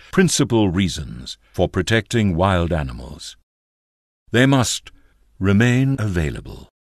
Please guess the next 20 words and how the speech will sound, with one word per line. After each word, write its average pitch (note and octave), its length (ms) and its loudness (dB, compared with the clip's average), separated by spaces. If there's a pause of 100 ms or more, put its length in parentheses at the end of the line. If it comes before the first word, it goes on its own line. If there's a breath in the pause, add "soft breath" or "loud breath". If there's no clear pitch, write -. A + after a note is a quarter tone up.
(880)
for A#2 100 -2
the A#2 140 2
investigations A2+ 1080 0
of F2 80 -2
naturalists, - 840 -8 (800)
the C#3 80 0
legitimate D3+ 680 2 (100)
aspirations D#2 1000 -8 (200 soft breath)
of A#2+ 140 -8
sportsmen, - 680 -8 (1000 soft breath)
and A2+ 160 0
the A#2 100 4
visual F2+ 600 -2
gratification D#2 1000 -6 (480 soft breath)
of F2 160 -6
the F2+ 120 0
public D2+ 520 -6 (880)
of G2 140 -4
another F2+ 320 2
generation. D2+ 800 -6